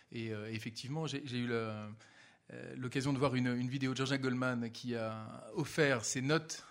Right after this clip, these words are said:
Et, et, euh, non, non, mais parce que c'est, c'est lié à ça. Il a dit, voilà, je donne mes notes, je donne mes mots, euh, pour l'Arche, le, l'association de, euh, qui s'occupe des han-, des handicapés, exactement. Et, euh, et on est dans cette logique-là. C'est-à-dire qu'il y a quelques interlocuteurs qui, aujourd'hui, sont dans cet élan, euh, de partage et de don.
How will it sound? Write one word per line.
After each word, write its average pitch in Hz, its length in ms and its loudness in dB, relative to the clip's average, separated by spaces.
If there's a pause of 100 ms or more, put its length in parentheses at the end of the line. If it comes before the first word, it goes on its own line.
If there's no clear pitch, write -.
(180)
Et, 120 420 0
et, 113 80 2
euh, 107 120 -2
non, 151 140 4
non, 220 80 2
mais 127 180 2
parce - 160 -4
que 180 100 -2
c'est, 151 200 0
c'est - 120 2
lié 160 200 0
à 147 80 2
ça. 117 240 -4
Il 117 160 -4
a 127 40 -4
dit, 156 120 -6
voilà, 123 260 -2
je 120 100 -4
donne 147 220 4
mes 143 120 2
notes, 165 180 2
je 135 60 -2
donne 147 200 0
mes 135 140 0
mots, 175 240 -2 (360)
euh, 120 140 -4
pour 135 240 -4
l'Arche, 135 400 -2
le, 120 240 -8 (300)
l'association 131 480 -8
de, 123 120 -10 (680)
euh, 123 480 -10
qui 113 100 -10
s'occupe 123 220 -4
des 120 160 -2
han-, 131 140 -4
des 123 180 -4
handicapés, 113 340 -4
exactement. 113 540 -6
Et, 117 280 -2
euh, 113 220 -6 (120)
et 120 100 -6
on 123 120 2
est 170 60 4
dans 170 120 0
cette 117 180 -4
logique-là. 117 380 -6
C'est-à-dire 117 320 -10
qu'il 127 100 -10
y 123 60 -12
a - 100 -20
quelques 156 260 -2
interlocuteurs 135 600 -4
qui, 151 100 -6
aujourd'hui, 127 380 -4
sont 185 200 -6
dans 160 120 -2
cet 135 200 -4
élan, 143 280 -4 (140)
euh, 123 100 -8
de 120 100 -6
partage 131 400 -4
et 131 60 -4
de 127 80 -4
don. 151 200 -4